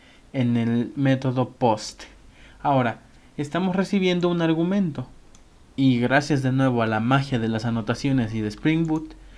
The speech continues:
ya estamos casteando o convirtiendo, o como lo quieran interpretar ustedes, el cuerpo de la petición ya lo estamos convirtiendo a, a una clase, clase alumno, que estamos recibiendo aquí como el parámetro alumno.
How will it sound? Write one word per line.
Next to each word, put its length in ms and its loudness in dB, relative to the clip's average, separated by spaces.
ya 120 2
estamos 460 -2
casteando 840 -2
o 140 -4
convirtiendo, 840 0
o 60 -2
como 180 -2
lo 140 -6
quieran 320 0
interpretar 560 -4
ustedes, 500 -4
el 340 2
cuerpo 380 2
de 100 2
la 140 2
petición 680 0
ya 100 4
lo 80 4
estamos 380 0
convirtiendo 840 0
a, 520 0
a 180 -2
una 300 0
clase, 640 0
clase 320 0
alumno, 480 2
que 80 0
estamos 380 0
recibiendo 580 2
aquí 320 -2
como 280 2
el 120 0
parámetro 640 0
alumno. 400 4